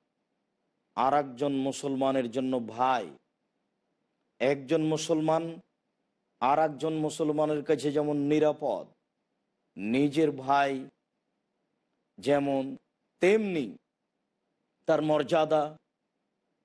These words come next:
তার অর্থ সম্পদ, তার মান মর্যাদা সব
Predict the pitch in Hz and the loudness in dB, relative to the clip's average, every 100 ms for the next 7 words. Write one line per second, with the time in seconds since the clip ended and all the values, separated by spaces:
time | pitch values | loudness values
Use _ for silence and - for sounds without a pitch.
0 | - 143 147 156 156 175 143 151 147 143 | 0 4 4 2 0 -6 -4 -4 -2 0
1 | 143 131 _ _ _ _ _ _ _ 151 | 0 0 _ _ _ _ _ _ _ 2
2 | 147 131 117 110 135 156 151 147 120 147 | 4 0 -4 -2 0 2 2 2 0 0
3 | 139 139 127 - - 208 294 294 277 220 | 2 2 -2 -14 0 2 4 0 0 -4